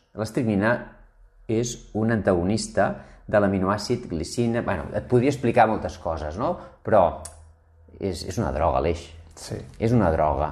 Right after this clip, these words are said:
Speaker 1: I li anaven, li anaven, bueno, li anaven subministrant
Speaker 2: Escolta'm,
Speaker 1: dosis.
Speaker 2: però és que il·lustrant-nos ara més, mira, jo, jo ho estic buscant, això. Oita què et diu de l'estricnina? Et diu:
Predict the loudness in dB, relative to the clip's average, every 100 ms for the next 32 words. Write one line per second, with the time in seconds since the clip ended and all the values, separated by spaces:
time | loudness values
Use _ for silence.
0 | -6 0 2 4 4 4 4 4 4 4
1 | 2 0 0 0 2 2 2 2 2 0
2 | -2 -8 -16 -14 0 2 2 -2 0 2
3 | 2 2 2 4 4 2 2 2 0 -6
4 | -18 _ -20 -16 -8 0 6 6 6 4
5 | 4 2 2 4 4 0 -18 _ _ -8
6 | -2 -2 2 2 2 2 4 4 4 2
7 | 0 -2 -4 -8 -14 -20 -20 -8 -4 -2
8 | 0 4 4 4 4 4 2 0 -4 -6
9 | -6 -4 -6 -6 -4 0 2 2 0 0
10 | -2 -4 -6 -6 -6 -8 -10 -2 0 4
11 | 2